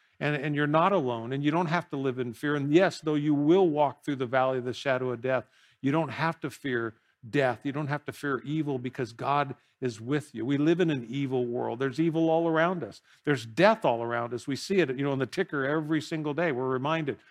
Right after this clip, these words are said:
how many people are dying of just of covid, not to mention all the other things.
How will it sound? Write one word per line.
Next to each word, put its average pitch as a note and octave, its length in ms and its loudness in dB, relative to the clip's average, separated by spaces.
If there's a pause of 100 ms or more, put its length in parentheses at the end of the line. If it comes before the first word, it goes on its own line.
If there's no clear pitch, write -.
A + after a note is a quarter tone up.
(220)
how C#3+ 180 -2
many D#3 160 0
people D#3 260 -4
are C3+ 80 -2
dying C#3+ 300 2
of A#2+ 120 -4
just E3 240 -2
of C3+ 160 -4
covid, F#3+ 480 2 (500)
not E3 200 4
to D#3 60 0
mention E3+ 360 2
all C#3+ 220 0
the C#3+ 140 2
other D#4 180 4
things. C3 460 -8